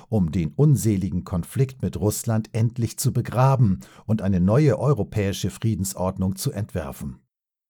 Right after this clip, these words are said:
Dabei gibt er nichts preis, was nicht ohnehin schon verloren wäre,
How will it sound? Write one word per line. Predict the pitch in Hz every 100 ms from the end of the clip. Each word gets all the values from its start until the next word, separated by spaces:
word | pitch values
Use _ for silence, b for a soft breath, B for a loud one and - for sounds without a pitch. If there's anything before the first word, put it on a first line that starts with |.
| _ -
Dabei | 104 - 85 110
gibt | 117 -
er | 82
nichts | 87 113 - -
preis, | - 85 127 139 -
was | 82 -
nicht | 82
ohnehin | - 98 85 147
schon | 147 104 90
verloren | - 76 120 143 107
wäre, | 98 104 101